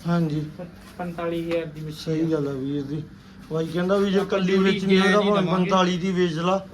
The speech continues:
Speaker 1: ਵਿਕ, ਵਿਕ ਵੀ ਰਹੀਆਂ,
Speaker 2: ਵਿਕਦੀ
Speaker 1: ਵਿਕਦੀਆਂ ਵੀ ਆ।
Speaker 2: ਇਦੋਂ ਮਾੜੀ
Speaker 1: ਇਹ 'ਚ ਕੋਈ
Speaker 2: ਨਹੀਂ ਆ।
Speaker 1: ਝੂਠ ਵਾਲੀ ਗੱਲ ਨਹੀਂ ਗੀ, ਕੋਈ ਦੋ ਰਾਏ ਨਹੀਂ।
Speaker 2: ਹਾਂਜੀ।
Speaker 1: ਵਿਕਦੇ ਆ ਜਾਨਵਰ, ਚੰਗਾ ਜਾਨਵਰ ਵਿਕਦਾ ਹੀ ਆ।
Speaker 2: ਜੋੜੀ ਦਾ ਹੀ ਕਰ ਦਿੰਦੇ ਆ।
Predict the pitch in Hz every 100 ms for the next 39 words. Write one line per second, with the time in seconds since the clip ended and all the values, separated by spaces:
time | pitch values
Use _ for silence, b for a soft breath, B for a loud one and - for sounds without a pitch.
0 | - 151 180 180 185 190 202 208 226 190
1 | 214 190 170 - - - 185 175 196 208
2 | 214 214 180 151 - 208 208 254 247 220
3 | 233 254 226 220 226 196 226 240 202 196
4 | 196 208 202 202 202 214 180 214 175 180
5 | 185 190 190 190 214 233 - - 165 156
6 | 151 185 185 202 214 202 202 208 214 220
7 | 214 202 202 202 196 190 185 175 156 165
8 | 180 160 185 233 226 233 226 190 - -
9 | -